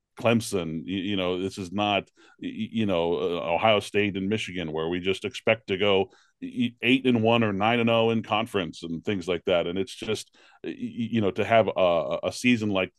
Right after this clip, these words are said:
like Arizona's had and to still be furious about the game <laughs> at, at U S C,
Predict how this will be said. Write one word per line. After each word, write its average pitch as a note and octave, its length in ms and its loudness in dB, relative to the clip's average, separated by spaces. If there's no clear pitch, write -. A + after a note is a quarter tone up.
like G2 200 0
Arizona's G2+ 500 0
had G2 480 0
and B2 160 2
to B2 80 4
still D3+ 300 2
be B2 180 2
furious B2+ 640 2
about A2 420 6
the A2+ 100 -4
game A#2 500 2
<laughs> - 40 -16
at, A#2+ 200 2
at D3 200 0
U C3+ 240 4
S B2 160 4
C, B2+ 420 0